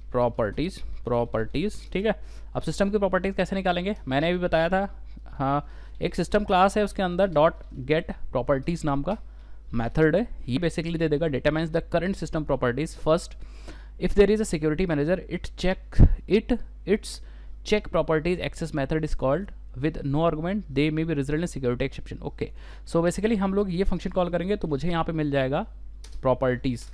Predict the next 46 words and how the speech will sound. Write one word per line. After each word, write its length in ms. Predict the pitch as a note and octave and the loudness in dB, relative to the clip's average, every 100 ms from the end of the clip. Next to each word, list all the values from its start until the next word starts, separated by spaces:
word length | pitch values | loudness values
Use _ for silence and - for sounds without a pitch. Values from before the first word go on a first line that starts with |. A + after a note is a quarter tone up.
| - - - | -14 -10 0
तो 60 | B2+ | 4
ये 120 | E3+ | 4
basically 400 | G#3 - A3 - | 4 2 0 2
आपके 300 | D3+ D3+ - | 2 2 0
सिस्टम 360 | G3 - - G3+ | -2 -4 -2 0
की 100 | G3+ | 2
प्रॉपर्टीज 460 | E3 D3 D3 F3 | 0 2 0 0
को 80 | - | 2
लोड 220 | D#3+ C#3+ | 4 4
कर 140 | - C3+ | 4 0
देगा। 240 | B2 D#3 - - - | 0 -2 -6 -14 -4
अगर 140 | - E3 | 2 4
आपको 180 | G3 A3 | 4 4
ज़्यादा 240 | D3+ E3 | 6 6
इन्फॉर्मेशन 480 | G#3+ F#3+ F#3 F#3 G3+ | 4 2 0 0 0
चाहिए 180 | G3 G3 | 2 2
तो 100 | G3 | 2
एक 100 | F3+ | 2
बार 120 | F3+ | 0
इसको 200 | - F#3+ | 0 -6
प्रिंट 320 | - D#3+ F3 | -6 -8 -2
कर 80 | E3 | -2
सकते 340 | D#3+ D#3 - | -2 -4 0
हो। 240 | D3 D3+ F3 - - - - | 0 2 -2 -6 -12 -10 -2
तो 60 | |
मैं 80 | B2 | 0
यहाँ 100 | C#3 | 2
पे 100 | D3 | 0
लिख 100 | D#3 | 0
देता 160 | D#3+ D3+ | 2 0
हूँ 100 | D#3 | 0
प्रॉपर्टीज 1200 | B2+ A#2+ C3 - B2 C3+ C3+ - B2+ D3+ G3 - | 0 0 -2 0 0 0 -6 -6 -4 -2 -4 -6
और 180 | A2 A#2 | -2 0
मैं 200 | B2+ G3+ - - - - | 0 -2 -2 -12 -10 -6
अपने 400 | B2 C3 E3 B3 - - - | -4 0 0 -2 -6 -16 -8
इस 120 | C#3 - | -6 -2
प्रॉपर्टीज 500 | C3+ B2 B2+ D3 D3 | 0 4 2 4 2
वाले 180 | C3+ | 2
वेरिएबल 320 | C#3 B2+ B2+ C#3 | 4 4 2 -2
को 80 | |
प्रिंट 260 | D3+ E3+ F3 | -4 -4 -2
कर 120 | F3+ | 0
देता 240 | D#3+ D#3+ D#3+ | 0 0 0
हूँ। 100 | F3 | 0
तो 80 | E3 | 0
आपको 300 | D3 - | 0 -2